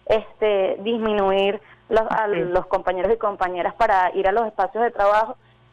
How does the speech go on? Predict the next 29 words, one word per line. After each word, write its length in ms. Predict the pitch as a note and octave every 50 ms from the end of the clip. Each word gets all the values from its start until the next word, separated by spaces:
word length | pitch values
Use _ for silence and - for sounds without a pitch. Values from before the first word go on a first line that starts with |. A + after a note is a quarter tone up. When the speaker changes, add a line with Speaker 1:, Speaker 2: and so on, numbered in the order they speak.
| _ _ _ -
Speaker 1:
El 240 | - A#3 A#3 A#3
reencontrarnos 800 | A#3 A3+ A#3 A#3 A3+ - A#3 A3+ A3+ - A#3 A#3 A#3 A#3 B3+ C4+ C#4 B3+
estas 180 | - - F3 -
cuatro 360 | - C4+ B3+ B3 B3+ B3 B3+
radios 420 | A#3+ B3 B3 A#3+ A#3 A#3 A#3+ B3 B3
en, 460 | B3 A#3 A3 G#3 F#3+ F#3 - - F3+
en 160 | F3+ F#3 F#3
ese 180 | F#3 F3 - A3
stand 380 | G#3+ - - A#3 A#3 A#3+ B3 A#3
y 60 | A3
compartir 520 | - G#3 G3 G3 - G3 F#3 - G3 E3+
con 160 | - - A3
la 100 | A#3 A#3
gente, 360 | G#3+ G#3 G3+ G#3 G#3 G#3 G#3+ F#3+
con 200 | - G3 G3 -
quienes 300 | - - F#3+ F#3+ F#3+ -
pasaban 400 | - F#3 F#3+ - F#3 F3 F3 F#3+
por 180 | - A#3 A3 G#3
allí, 340 | F#3+ F#3 A3 A3+ A#3+ B3 _ _ _ _ _ _ _ _ _ -
eh, 160 | - G#3+ G#3+
a 100 | G3+ G3 G3
través 200 | F#3 F#3+ G3 G#3
de 100 | A#3+ B3
las 120 | A#3+ A#3 -
ondas 280 | - G#3 G3 G#3 A3 C4
hercianas 340 | B3 - - C#4+ C#4 C4 C4
fue 120 | - F#3+
maravilloso. 580 | F#3 F3+ F#3+ G3+ G3 F#3+ E3+ E3 E3+ F3 E3+ -
Además, 340 | - E3 D#3+ D#3+ F3 F3 E3